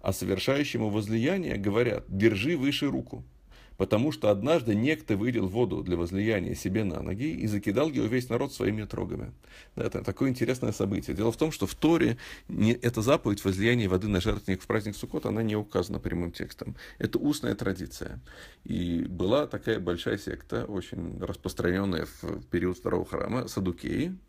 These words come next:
известная, да, саддуким, которые не признавали устную традицию, они признавали только письменную Тору. Так был од-, однажды коэн, который был саддукеем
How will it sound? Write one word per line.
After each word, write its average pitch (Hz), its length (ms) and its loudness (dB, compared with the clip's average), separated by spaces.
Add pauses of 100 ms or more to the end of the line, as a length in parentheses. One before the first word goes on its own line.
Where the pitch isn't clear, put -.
(160)
известная, - 480 -8
да, - 320 -8
саддуким, - 500 -6 (440)
которые 143 340 4
не 135 220 4
признавали 113 540 2
устную 104 300 -2
традицию, 92 460 -2
они 92 80 0
признавали 110 540 2
только 117 280 -4
письменную 104 480 -2
Тору. - 320 -8 (380)
Так 90 140 -2
был 165 240 6
од-, 117 160 0
однажды 107 500 2
коэн, 151 400 4
который 113 360 0
был 123 200 -2
саддукеем 117 680 -4